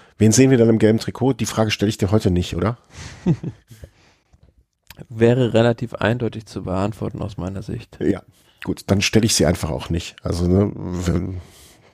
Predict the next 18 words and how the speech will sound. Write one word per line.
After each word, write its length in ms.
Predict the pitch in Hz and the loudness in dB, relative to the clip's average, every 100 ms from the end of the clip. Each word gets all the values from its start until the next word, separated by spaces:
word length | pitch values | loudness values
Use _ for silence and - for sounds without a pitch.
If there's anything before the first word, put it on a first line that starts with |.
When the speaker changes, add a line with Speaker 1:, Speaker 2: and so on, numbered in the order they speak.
| _ - - | _ -20 -16
Speaker 1:
ich 180 | - - _ _ - | -14 -14 _ _ -12
glaub, 260 | - - - | -6 -6 -6
ist 200 | - - | -6 -4
nicht 180 | - 92 | -4 -4
nötig. 400 | 90 - - - _ _ _ _ _ _ _ _ _ - | -6 -8 -10 -16 _ _ _ _ _ _ _ _ _ -12
Super. 380 | - 127 98 - _ - - - - - - - - - - | -4 0 0 -2 _ -20 -16 -14 -14 -14 -16 -18 -20 -8 2
Ähm, 200 | 143 156 - - - - _ - | 4 4 0 -12 -20 -20 _ 2
dann 300 | 170 175 160 | 4 6 4
möchte 180 | 156 - | 4 2
ich 80 | |
mich 100 | 143 | 2
bei 80 | 120 | 4
allen 120 | 113 | 4
Hörerinnen 420 | 123 127 113 107 98 | 4 4 4 2 2
und 140 | 98 | 2
Hörern 180 | 95 95 | 0 0
bedanken, 460 | 87 90 - 165 - - - | 0 0 0 -2 -2 -18 -4
ähm, 1500 | 104 104 101 98 101 98 98 95 92 92 92 92 90 90 | 0 2 4 2 2 0 0 0 -2 -4 -4 -6 -8 -10